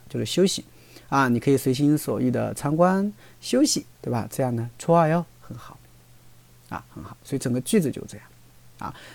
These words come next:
那么这个句子当中啊，我拿出来一个句型啊，大家可以，啊，也可以理解一下，就是在动词后面加上를或者을수있어서좋아요，表示因为可以怎么怎么样，所以很好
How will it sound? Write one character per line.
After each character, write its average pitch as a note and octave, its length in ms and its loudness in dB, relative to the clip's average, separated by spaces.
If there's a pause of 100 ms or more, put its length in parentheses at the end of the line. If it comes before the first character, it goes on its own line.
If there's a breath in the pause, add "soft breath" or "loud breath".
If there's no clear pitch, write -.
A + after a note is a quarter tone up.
那 A#3+ 80 4
么 B3 80 10
这 E4+ 100 8
个 D#4 80 10
句 A3+ 120 6
子 F#3 80 8
当 E3 200 8
中 F3 240 4
啊， C3 160 0
我 A2 460 -4
拿 B2 240 2
出 - 180 -2
来 B2+ 140 4
一 C3 100 0
个 B2+ 280 0
句 - 200 0
型 C3 380 2 (160)
啊， A2+ 160 -6
大 A#2+ 120 -4
家 A#2 140 -2
可 - 200 -6
以， A2+ 160 -2 (320 loud breath)
啊， - 60 -10
也 A#2 60 -6
可 A2+ 120 -6
以 - 20 -2
理 A2+ 160 2
解 C#3 140 -4
一 G2 80 -8
下， - 280 -8
就 D#3 140 0
是 C#3+ 140 0
在 C#3 360 0
动 F#3+ 220 4
词 - 220 -2
后 C3 160 0
面 A#2 180 0
加 B2+ 200 0
上 B2 200 0 (400 loud breath)
를 B2+ 540 4 (200)
或 C#3+ 80 0
者 B2 140 -2 (140)
을 G#3+ 240 6
수 G#3+ 180 0
있 C3+ 120 2
어 C3+ 160 2
서 G3 260 6 (280)
좋 - 140 4
아 F3+ 160 10
요， D#3 140 6 (420)
表 A2+ 160 2
示 - 240 -4
因 G3 260 6
为 G3 180 8
可 - 260 0
以 C#3+ 120 6
怎 C3 160 -2
么 A#2 80 0
怎 A#2+ 120 -2
么 A#2 40 0
样， A#2 160 -2 (120)
所 B2 280 2
以 C3 120 4 (120)
很 A2 200 -4
好 - 180 -6